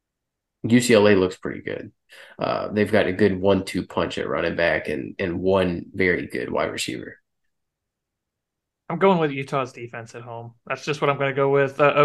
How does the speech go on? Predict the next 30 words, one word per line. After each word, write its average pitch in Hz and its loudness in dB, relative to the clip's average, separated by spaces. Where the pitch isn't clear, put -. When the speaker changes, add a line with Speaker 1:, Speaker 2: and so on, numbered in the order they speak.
Speaker 2:
a, 151 4
a 147 8
freshman 165 4
on 156 4
the 156 2
road, 151 8
uh, 143 -4
only 156 2
four 151 4
points. 147 2
I 143 0
kind 175 0
of 165 4
expected 151 2
maybe 147 -2
seven. 156 2
It 156 -2
makes 165 2
sense 165 4
with 147 -2
Rising 147 6
in 151 0
for 151 -2
this 143 -2
number 147 2
to 131 -2
jump 143 2
closer 143 2
to 139 -2
six. 139 0